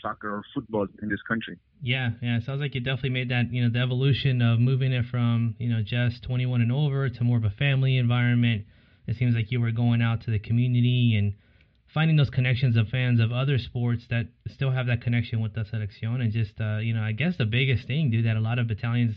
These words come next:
Speaker 2: maybe just need to learn if they're starting off a new chapter or they're thinking about starting a new battalion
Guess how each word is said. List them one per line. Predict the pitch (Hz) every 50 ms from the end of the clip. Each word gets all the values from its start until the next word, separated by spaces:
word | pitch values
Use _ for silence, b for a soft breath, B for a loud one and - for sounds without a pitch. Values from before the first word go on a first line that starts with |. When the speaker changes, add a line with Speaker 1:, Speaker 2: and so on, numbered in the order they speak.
| - _
Speaker 2:
maybe | 123 123 123 120 120
just | 117 123 107 -
need | 131 123 113
to | 110
learn | 98 101 107 120 135 139 139 127
if | 117 -
they're | 117
starting | 101 - - 123 117 113 117 113
off | 110 110 110 110 107 -
a | 110
new | 107 104 101
chapter | 104 - 143 139 147 143 - - 143 135 131
or | 120
they're | 113 110
thinking | 104 - 147 165 156 165 139
about | 120 110 113 110 107 107
starting | 101 - 117 113 113 110 110
a | 107
new | 107 110 107
battalion | 107 107 101 - 113 107 110 110 110 110 107 101